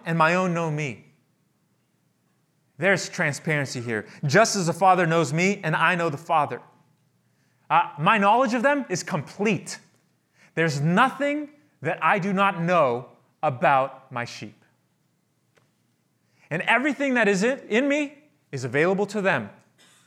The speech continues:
In the same way that I know the Father and the Father knows me,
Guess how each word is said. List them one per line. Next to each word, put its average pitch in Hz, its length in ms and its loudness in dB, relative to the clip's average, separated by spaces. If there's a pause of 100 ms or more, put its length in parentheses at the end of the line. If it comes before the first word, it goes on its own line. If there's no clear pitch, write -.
(120)
In 156 80 -2
the 147 80 0
same 220 320 2
way 226 200 6
that 160 240 0
I 175 200 4
know 208 120 -2
the 190 80 -2
Father 202 400 2
and 160 80 -2
the 143 60 -4
Father 196 320 2
knows 190 260 0
me, 208 300 -2